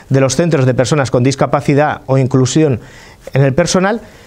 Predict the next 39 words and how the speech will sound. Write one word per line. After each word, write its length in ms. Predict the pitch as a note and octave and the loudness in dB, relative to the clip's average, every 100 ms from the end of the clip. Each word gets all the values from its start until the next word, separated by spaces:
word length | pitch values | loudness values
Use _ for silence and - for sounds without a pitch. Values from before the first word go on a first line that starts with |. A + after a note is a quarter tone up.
| - - | -20 -12
quienes 320 | - F3 D#3+ - | -2 0 0 0
pueden 280 | F#3+ G#3+ | 0 0
ser 180 | G3 G#3 | 0 0
los 160 | G3 - | 0 0
primeros 480 | D3+ D3 E3+ G3+ C#3+ | 0 2 0 0 0
a 80 | |
la 120 | C3 C#3 | 2 2
hora 140 | E3 | 2
de 80 | E3+ | 2
detectar 540 | C#3+ B2+ - G3 F#3+ | 0 -2 -2 -2 -2
este 220 | D3+ - C#3 | -2 -2 -2
tipo 280 | F3 F#3+ | 0 0
de 160 | D#3+ F3 | 0 0
situaciones, 720 | - C#3 C3 C3+ A2 G2 - - - | -2 0 0 0 0 -2 -8 -8 -4
algo 460 | E3+ F3 A3+ B3+ - - | 0 2 0 -2 -16 -6
que 140 | D3 | -2
también 340 | C3 B2+ D3+ E3+ | 0 0 0 0
puede 340 | D#3 E3 E3 | 0 0 0
suceder 480 | - E3+ F3 F#3+ G#3+ - - - | 0 0 0 0 -4 -10 -20 -4
con 160 | C3+ C3+ | -2 0
el 140 | C3 | 0
personal 420 | F3 E3+ F#3 F#3+ | -2 0 -2 0
que 80 | E3 | -2
trabaja 380 | C#3 C#3 D3 E3 | 0 0 0 0
en 60 | |
las 180 | C#3+ B2+ | 0 0
áreas 360 | D3+ D#3+ G3+ - - - | 0 2 -2 -4 -18 -4
de 140 | D3 | 0
valoración 480 | D#3 D3 D3+ - F3+ | 2 0 0 0 0
del 120 | D3+ | 2
grado 240 | B2 C3 C3 | 2 2 2
de 80 | C3+ | 0
dependencia, 720 | D3+ E3+ E3 F3 E3+ F#3+ A#3 - - - | 0 0 0 0 -2 -2 -4 -12 -20 -6
por 120 | D3+ | -2
lo 120 | D#3+ F3 | 0 0
que 100 | C#3+ | 2
debería 440 | C3 C3 E3+ D#3+ | 2 2 2 0
ser 340 | - E3 C#3 | 0 0 0
deseable 640 | C3+ D#3 D#3 F3 F3+ F3+ | 0 0 0 0 2 0